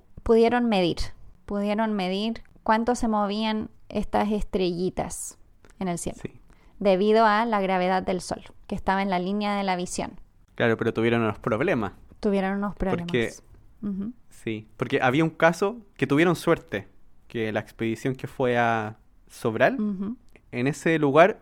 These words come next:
Speaker 2: afortunadamente llevaron dos telescopios diferentes. Y el más grande no les funcionó porque,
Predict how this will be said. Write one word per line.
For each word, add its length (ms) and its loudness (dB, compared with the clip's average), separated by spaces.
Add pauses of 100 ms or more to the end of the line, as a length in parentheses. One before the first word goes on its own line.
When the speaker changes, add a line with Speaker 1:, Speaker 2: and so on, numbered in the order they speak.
Speaker 2:
afortunadamente 580 0
llevaron 280 2
dos 160 0
telescopios 720 -4
diferentes. 680 -6
Y 100 0
el 80 2
más 240 0
grande 480 2
no 100 0
les 160 -4
funcionó 760 0 (260)
porque, 600 -2